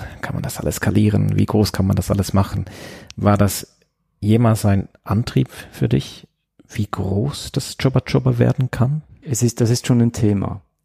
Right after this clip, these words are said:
Speaker 2: Aber es war f-, für Erik und für mich von Anfang an enorm wichtig, dass wir nicht die Vision hatten, mal mit hunderttausend Bauern zu arbeiten. Das war wirklich nie die, unsere Vision. Ich glaube, es war immer die Vision,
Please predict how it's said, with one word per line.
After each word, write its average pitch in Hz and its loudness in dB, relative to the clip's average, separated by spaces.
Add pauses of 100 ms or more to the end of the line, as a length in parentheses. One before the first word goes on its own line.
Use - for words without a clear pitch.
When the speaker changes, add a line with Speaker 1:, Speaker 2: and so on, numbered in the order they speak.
(240)
Speaker 2:
Aber 120 2
es - 2
war 110 4
f-, - -4
für - 0
Erik 120 2
und 113 2
für 104 2
mich 107 2
von - -2
Anfang 104 -4
an 101 2
enorm 98 2
wichtig, - -4
dass - -2
wir 107 2
nicht - -2
die 104 -2
Vision 104 4
hatten, 98 0 (560)
mal 101 4
mit 98 4
hunderttausend 101 2
Bauern - -2
zu - -4
arbeiten. - -6
Das 101 -2
war 95 2
wirklich 101 -2
nie 110 0
die, - -12
unsere 95 -6
Vision. 95 -6 (640)
Ich 107 -6
glaube, 107 2
es 104 0
war 113 2
immer 123 4
die 107 0
Vision, 104 4